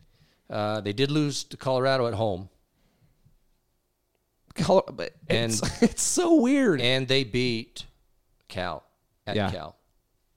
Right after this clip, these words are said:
Speaker 1: Arizona State. I don't know. I watched them play. Who did I watch them play? Who did I watch them play a couple weeks ago? I mean, I, they were okay. I didn't. I wasn't all that pre-,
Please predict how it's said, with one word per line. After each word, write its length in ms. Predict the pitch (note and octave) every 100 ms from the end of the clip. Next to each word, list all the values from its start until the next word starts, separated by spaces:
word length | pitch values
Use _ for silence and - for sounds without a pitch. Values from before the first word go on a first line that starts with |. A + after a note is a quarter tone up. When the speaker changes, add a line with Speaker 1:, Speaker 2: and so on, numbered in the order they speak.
| _ _ _ _
Speaker 1:
Arizona 320 | G2 F2+ F#2 E2+
State. 360 | - A#2 F2 _ _ - - -
I 60 | B3+
don't 80 | G3
know. 60 | C#3+
I 80 | F#3+
watched 300 | F3 E3 D#3
them 140 | D3
play. 220 | - D#3
Who 60 | F#3
did 120 | F3
I 60 | C3+
watch 260 | B2+ A#2+
them 100 | B2
play? 380 | - A#2+ A2+ F2+ - - - _ - - _ - - _ - _ - - - _ - - -
Who 80 | C3+
did 120 | D#3+
I 40 | B2+
watch 240 | A#2+ B2
them 100 | C#3
play 280 | C3 D3 A#2
a 120 | G2+
couple 300 | - B2 A#2
weeks 240 | A2+ A2+ -
ago? 280 | G2 F#2 -
I 40 |
mean, 160 | F2+ A2
I, 160 | G#3+ - - - - - _ _ _ _ _
they 120 | - A#3+
were 120 | E3
okay. 480 | C#3 - C#3+ E3+ C3+
I 80 |
didn't. 180 | E3+ D#3+
I 80 | C3
wasn't 240 | F#3 C#3+ C3+
all 60 |
that 200 | B2+ D#3
pre-, 260 | - A2